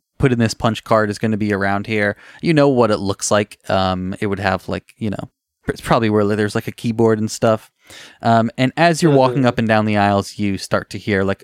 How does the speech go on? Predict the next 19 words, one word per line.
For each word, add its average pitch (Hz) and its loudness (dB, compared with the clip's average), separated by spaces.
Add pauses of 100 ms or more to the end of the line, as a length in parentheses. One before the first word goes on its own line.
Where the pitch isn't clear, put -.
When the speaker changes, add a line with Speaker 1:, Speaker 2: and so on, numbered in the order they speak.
Speaker 1:
a 92 -6 (280)
faint - -4 (200)
whistling. 107 -2 (520)
It's - -18
like 104 -4
someone 101 -2
kinda 98 -2
whistling 95 -2
while, 95 0
while 98 2
they're 92 0
working. 92 -6 (960)
Speaker 2:
And 123 -2
I 120 0
kind 123 0
of, - -6 (100)
uh, 110 2
look 117 -4
back 107 0